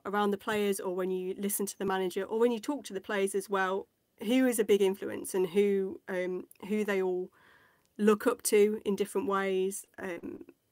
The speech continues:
there are some really big, interesting characters there,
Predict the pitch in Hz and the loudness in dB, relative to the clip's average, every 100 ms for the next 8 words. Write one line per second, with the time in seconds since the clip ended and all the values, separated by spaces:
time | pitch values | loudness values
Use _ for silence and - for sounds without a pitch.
0 | - - 208 - _ _ - 202 240 269 | -20 -16 -16 -18 _ _ -8 2 4 6
1 | 269 254 214 196 226 226 214 214 - 190 | 4 2 -2 -2 -4 -2 -2 -4 -12 -6
2 | - 196 190 - 202 190 180 - 180 190 | 2 2 2 -4 -4 -4 -4 -6 -4 -2
3 | 185 - 190 - - | -4 -6 -8 -8 -10